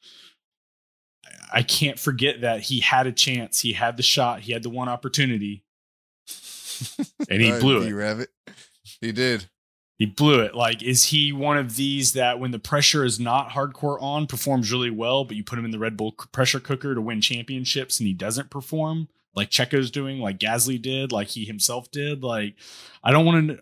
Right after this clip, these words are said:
Speaker 1: like, he's an underrated driver, but is he a world championship driver? I don't know. Like,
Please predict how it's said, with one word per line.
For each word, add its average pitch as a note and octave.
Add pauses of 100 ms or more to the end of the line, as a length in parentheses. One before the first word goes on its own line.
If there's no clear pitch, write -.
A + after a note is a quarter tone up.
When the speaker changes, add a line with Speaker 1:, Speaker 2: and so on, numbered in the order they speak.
(160)
Speaker 1:
like, B2+
he's C#3
an C#3+
underrated D3
driver, C#3+
but C3+
is A#2
he B2
a A#2
world C3
championship F3+
driver? F#3+
I G#2
don't A2+
know. B2
Like, G#2+